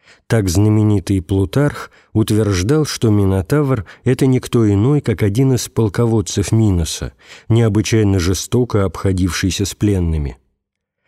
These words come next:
Относительно лабиринта строились также разнообразные предположения. Считали, что это было подражание какому-то египетскому сооружению.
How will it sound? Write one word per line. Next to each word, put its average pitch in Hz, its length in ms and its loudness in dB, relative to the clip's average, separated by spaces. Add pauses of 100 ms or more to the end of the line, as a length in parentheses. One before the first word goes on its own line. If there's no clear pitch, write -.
(180)
Относительно 123 760 0
лабиринта 113 720 2
строились 131 640 0
также 120 400 0
разнообразные 98 960 0
предположения. 92 1040 -2 (580)
Считали, 117 520 0
что 110 300 0
это 104 200 0
было 98 300 0
подражание 101 920 0 (200)
какому-то 143 500 0
египетскому 101 880 0
сооружению. 92 1000 -2